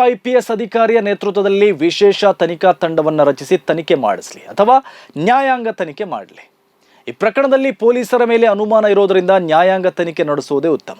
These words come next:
ಆದ್ರೆ ಸರ್ಕಾರ ಆ ಬಗ್ಗೆ ಮನಸ್ಸು ಮಾಡಿರುವ ತರ ಕಾಣ್ತಾ ಇಲ್ಲ.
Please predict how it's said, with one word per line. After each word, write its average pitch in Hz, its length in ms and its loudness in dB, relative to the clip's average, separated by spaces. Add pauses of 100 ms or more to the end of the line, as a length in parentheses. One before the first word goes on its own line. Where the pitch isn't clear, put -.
ಆದ್ರೆ 180 280 2 (400)
ಸರ್ಕಾರ 220 520 -2
ಆ 151 340 0
ಬಗ್ಗೆ 160 360 -4
ಮನಸ್ಸು 143 640 -4
ಮಾಡಿರುವ 127 400 -2
ತರ 113 220 -8
ಕಾಣ್ತಾ 104 500 -6
ಇಲ್ಲ. - 140 -14